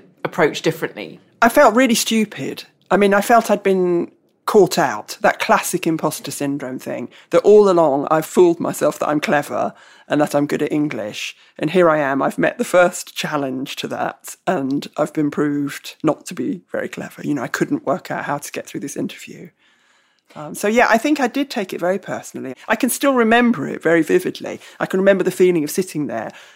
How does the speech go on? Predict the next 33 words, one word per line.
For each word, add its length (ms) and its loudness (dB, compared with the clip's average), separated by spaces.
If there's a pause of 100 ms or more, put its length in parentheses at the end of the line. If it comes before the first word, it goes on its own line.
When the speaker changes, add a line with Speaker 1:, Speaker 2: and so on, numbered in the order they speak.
(140)
Speaker 2:
and 480 -4
suddenly 460 2
feeling 320 0
out 160 -2
of 80 -10
my 120 0
depth 480 -2
and 300 -2
being 240 0
asked 380 0
questions 720 -4
that 140 -4
I 60 -2
just 220 -10
thought, 280 -6 (400)
"I 40 -18
can't 280 -6
answer 220 -2
these 140 -12
questions," 720 -14 (120)
and 160 0
wanting 460 -2 (120)
<laughs> 100 -20
ground 280 -2
to 120 -8
open 240 -8
up. 340 -10 (440)
Speaker 1:
Do 100 0
you 160 4
still 260 2
have 200 -2
imposter 420 -4
syndrome? 600 -10